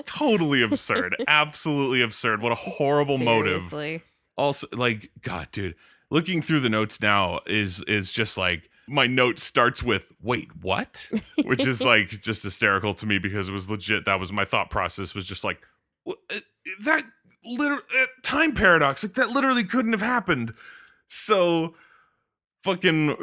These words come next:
Speaker 1: De Niro gives Wahlberg and Leguizamo the name of that guy, Baum.
Speaker 2: Mm-hmm.
Speaker 1: You know, and he's like, "This guy, you know, he used to fucking, he had a, he, he got fired or whatever the fuck." I don't even remember his story, but it's like, he used to work for the cops. Now he doesn't work for the cops. He's got a grudge or whatever.
Speaker 2: Yeah.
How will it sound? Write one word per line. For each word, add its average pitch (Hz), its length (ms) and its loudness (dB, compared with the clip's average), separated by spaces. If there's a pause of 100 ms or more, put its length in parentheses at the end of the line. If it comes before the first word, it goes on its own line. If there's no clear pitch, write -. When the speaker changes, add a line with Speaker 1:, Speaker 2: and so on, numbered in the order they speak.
(180)
Speaker 1:
De 143 120 0
Niro 180 880 4
gives 139 760 2 (120)
Wahlberg 123 580 2
and 110 160 0
Leguizamo 113 840 2
the 113 100 -2
name 107 320 4
of 101 100 -6
that 95 260 0
guy, 98 240 2
Baum. 92 760 -6 (240)
Speaker 2:
Mm-hmm. 214 340 -4
Speaker 1:
You 110 80 2
know, 104 160 4
and 104 80 2
he's 104 140 0
like, 107 120 -2
"This 151 160 -2
guy, 202 320 2
you 147 140 0
know, 185 220 2
he 180 80 2
used 185 260 -2
to 160 320 -2
fucking, 151 540 -4
he 156 160 -2
had 151 180 0
a, 143 180 0
he, 135 560 -6
he 131 80 -8
got 139 160 -2
fired 151 480 4
or 135 80 4
whatever 135 260 0
the 120 100 -4
fuck." 113 280 -2
I 117 60 4
don't 110 100 2
even 98 80 0
remember 95 240 -2
his 95 140 -6
story, 95 400 -2
but 92 80 -4
it's 92 100 -4
like, 90 80 -4
he 101 80 -4
used 131 200 0
to 139 60 0
work 127 140 0
for 123 80 -10
the 123 80 -4
cops. 113 320 2
Now 113 140 2
he 113 60 2
doesn't 104 200 -2
work 101 100 -8
for 104 80 -12
the 101 80 -6
cops. 98 300 -2
He's 95 80 -10
got 98 140 0
a 90 60 -2
grudge 90 440 -2
or 87 60 -8
whatever. 87 440 -6
Speaker 2:
Yeah. 180 300 -4